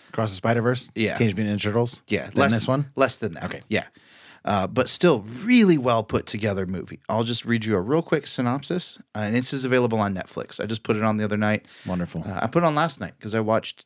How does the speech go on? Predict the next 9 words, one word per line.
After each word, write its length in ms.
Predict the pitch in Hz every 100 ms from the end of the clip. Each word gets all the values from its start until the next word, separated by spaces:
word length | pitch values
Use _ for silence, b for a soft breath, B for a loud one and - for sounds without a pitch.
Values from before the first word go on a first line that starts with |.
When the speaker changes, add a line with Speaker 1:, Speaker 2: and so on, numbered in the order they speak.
| 101
Speaker 2:
Dune, 520 | 101 113 113 110 110 - _
the 80 | -
first, 480 | - 120 - - - - _ _ _ -
uh, 220 | 110 113
Villeneuve, 400 | 101 117 120 131 139
Villeneuve. 540 | 110 117 123 123 139 -
Speaker 1:
Yeah, 280 | 123 120 101 -
sure. 300 | - 117 95 - - _ _ - -
Speaker 2:
Uh, 360 | 101 95 85